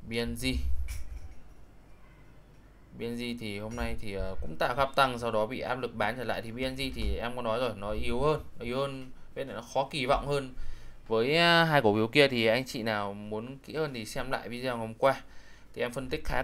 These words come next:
kỹ về các cổ phiếu dòng bán lẻ đấy. Tiếp theo là hôm nay có F R T nữa trong cái nhóm này.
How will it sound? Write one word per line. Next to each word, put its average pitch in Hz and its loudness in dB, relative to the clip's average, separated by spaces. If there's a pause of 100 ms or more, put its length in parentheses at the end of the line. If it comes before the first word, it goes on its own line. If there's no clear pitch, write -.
kỹ 208 4
về 165 2
các 175 4
cổ 107 8
phiếu 113 2
dòng 123 2
bán 110 4
lẻ 107 6
đấy. 104 -2 (1600)
Tiếp - -6
theo 127 6
là 113 6
hôm 120 4
nay 120 4
có 104 4
F 110 4
R - -4
T 123 8
nữa 127 2 (640)
trong 120 0
cái 120 0
nhóm 110 4
này. 117 4